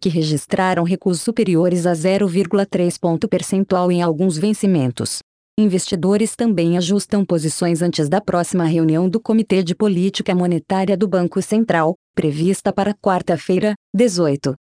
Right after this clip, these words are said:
A expectativa predominante no mercado é de redução mais moderada da taxa Selic, possivelmente de zero vírgula vinte e cinco ponto percentual.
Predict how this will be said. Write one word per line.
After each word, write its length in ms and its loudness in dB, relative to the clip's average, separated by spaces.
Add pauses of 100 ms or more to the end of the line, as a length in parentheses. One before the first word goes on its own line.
(160)
A 100 2
expectativa 800 -2
predominante 680 0
no 140 2
mercado 520 0
é 140 2
de 100 0
redução 540 -2
mais 320 0
moderada 500 0
da 140 -2
taxa 360 -2
Selic, 580 -2 (200)
possivelmente 720 0
de 140 0
zero 360 2
vírgula 380 0
vinte 260 0
e 60 -2
cinco 400 -2
ponto 360 0
percentual. 680 -2